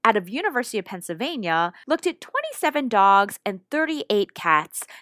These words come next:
that had ingested a sewing needle and cataloged the clinical signs, diagnostic evaluation, location of the needle, rate of perforation, and outcome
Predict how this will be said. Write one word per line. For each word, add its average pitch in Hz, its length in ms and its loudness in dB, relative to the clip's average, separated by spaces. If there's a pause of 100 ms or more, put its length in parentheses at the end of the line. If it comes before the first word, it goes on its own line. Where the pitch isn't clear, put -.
that 233 180 8
had 226 160 -2
ingested 330 580 -2
a 220 80 -6
sewing 349 460 -2
needle 165 420 -2 (240)
and 269 240 4
cataloged 240 800 6
the 208 80 -2
clinical 466 400 -2
signs, 185 640 2 (280)
diagnostic 330 640 2
evaluation, 180 960 2 (240)
location 277 560 -4
of 208 80 -4
the 185 80 -4
needle, 170 500 -2 (240)
rate 339 220 0
of 294 140 -2
perforation, 185 720 -2 (140)
and 233 180 -2
outcome 156 600 -2